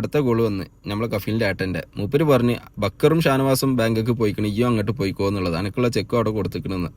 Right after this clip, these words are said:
അത് എടുത്തിട്ട് പൈസ എടുക്കണം എന്നുള്ളത്. അങ്ങനെ പൈസ ഒക്കെ എടുത്ത് നേരെ മദ്രസയിലെത്തി. അവിടുന്ന് അവരെ എടുത്തിട്ട് നേരെ തിരിച്ച് വീട്ടിലെത്തിച്ച്. അതാര് പേന എന്നിട്ട് പറഞ്ഞു ഇതെങ്ങനെയുണ്ട് എന്നുള്ളത്. നമ്മൾ അതുകൊണ്ട് just ഒന്ന് ട്രൈ ചെയ്ത് നോക്കി, കുഴപ്പമൊന്നുമില്ല, വലിയ പേന, എന്തിനാണോ അത്. അങ്ങനെ ഉച്ചക്കത്തെ റെസ്റ്റ് കാര്യങ്ങളൊക്കെ കഴിഞ്ഞിട്ട് കുറച്ച് നേരം ഇങ്ങനെ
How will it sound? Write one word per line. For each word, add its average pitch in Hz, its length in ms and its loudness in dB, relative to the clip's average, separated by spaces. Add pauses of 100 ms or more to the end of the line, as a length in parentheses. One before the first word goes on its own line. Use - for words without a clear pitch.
അത് 120 140 2
എടുത്തിട്ട് 117 340 2
പൈസ 95 240 0
എടുക്കണം 98 300 0
എന്നുള്ളത്. 90 280 -2 (300)
അങ്ങനെ 190 220 6 (100)
പൈസ 156 240 8
ഒക്കെ 180 120 4
എടുത്ത് 151 260 2
നേരെ 139 280 4
മദ്രസയിലെത്തി. 120 640 2 (120)
അവിടുന്ന് 180 320 -2
അവരെ 156 180 0
എടുത്തിട്ട് 139 320 -6
നേരെ 139 240 0
തിരിച്ച് 127 240 -4
വീട്ടിലെത്തിച്ച്. 104 520 -4 (240)
അതാര് 151 320 4
പേന 117 260 2
എന്നിട്ട് 123 240 0
പറഞ്ഞു 110 220 -2
ഇതെങ്ങനെയുണ്ട് 110 480 -2
എന്നുള്ളത്. 92 280 -4 (140)
നമ്മൾ 113 200 -2
അതുകൊണ്ട് 131 360 0
just 107 260 -4
ഒന്ന് 139 160 0
ട്രൈ 110 140 0
ചെയ്ത് 113 180 0
നോക്കി, 92 220 -6
കുഴപ്പമൊന്നുമില്ല, 139 500 0
വലിയ 107 240 -2
പേന, 110 100 0 (100)
എന്തിനാണോ 117 320 -2 (100)
അത്. - 100 -8 (280)
അങ്ങനെ 190 220 4
ഉച്ചക്കത്തെ 165 420 4
റെസ്റ്റ് 147 280 2
കാര്യങ്ങളൊക്കെ 131 480 4
കഴിഞ്ഞിട്ട് 117 360 0
കുറച്ച് 113 180 -2
നേരം 123 140 0
ഇങ്ങനെ 123 140 0